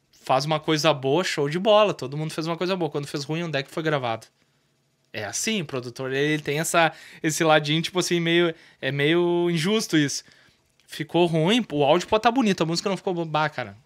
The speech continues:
esse cara não sabe produzir. A música ficou boa, daí todo mundo fez, né? Então tem uma coisa assim que hoje eu tomo cuidado. Querendo ou não, o estúdio vai crescendo, tu tem que cuidar do nome. Porque o cara vai dizer, "Onde foi gravado?" Deixou a voz sair desafinada. "Onde foi gravado?"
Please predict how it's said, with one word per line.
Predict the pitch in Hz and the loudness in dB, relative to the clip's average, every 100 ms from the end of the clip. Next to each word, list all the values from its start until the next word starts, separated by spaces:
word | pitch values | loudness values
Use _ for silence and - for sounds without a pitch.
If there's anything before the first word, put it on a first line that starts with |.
| 113 101 | -20 -20
esse | - | -12
cara | 127 127 | -10 -10
não | 127 | -8
sabe | 143 | -6
produzir. | 143 160 156 147 - _ _ _ | -6 -6 -4 -6 -8 _ _ _
A | 113 | -10
música | 127 - | -8 -8
ficou | 143 170 | -6 -4
boa, | 151 156 | -2 -2
daí | 165 | -2
todo | 160 170 185 | -2 -2 0
mundo | 185 185 | -4 -6
fez, | 156 131 - - _ _ _ _ | -8 -10 -14 -20 _ _ _ _
né? | 107 110 | -14 -12
Então | 117 127 143 | -8 -6 -4
tem | 147 | -2
uma | 143 143 | -2 0
coisa | 151 147 | 0 0
assim | 160 | -2
que | 156 | 2
hoje | 151 151 | 2 2
eu | |
tomo | 156 165 | 0 -2
cuidado. | 175 175 160 139 - - - | 0 2 2 0 -8 -20 0
Querendo | 151 147 170 | 2 4 4
ou | 170 | 2
não, | 156 170 | 2 2
o | |
estúdio | 160 - 170 151 | 0 -2 -2 0
vai | 143 151 | 2 2
crescendo, | 185 160 147 151 160 | 0 -2 -2 -4 -6
tu | - | -6
tem | 165 165 | -6 -6
que | 196 214 262 | -8 -10 -10
cuidar | - 208 185 | -4 0 0
do | 220 | -2
nome. | 392 262 143 _ _ _ _ _ _ _ _ | -4 -4 -8 _ _ _ _ _ _ _ _
Porque | 135 - 143 | -12 -4 -2
o | 135 | 0
cara | 151 151 | 0 0
vai | |
dizer, | 151 | 0
"Onde | 185 302 - | -2 -2 -4
foi | 262 | -2
gravado?" | 208 180 156 135 | 0 2 0 0
Deixou | 139 156 - | -4 -6 -6
a | 208 | -2
voz | 208 - | -2 0
sair | 202 | -4
desafinada. | 185 185 180 165 139 147 | -2 -4 -4 -4 -4 -6
"Onde | 294 269 | -10 -12
foi | 208 | -10
gravado?" | 196 170 147 131 | -8 -4 -2 -4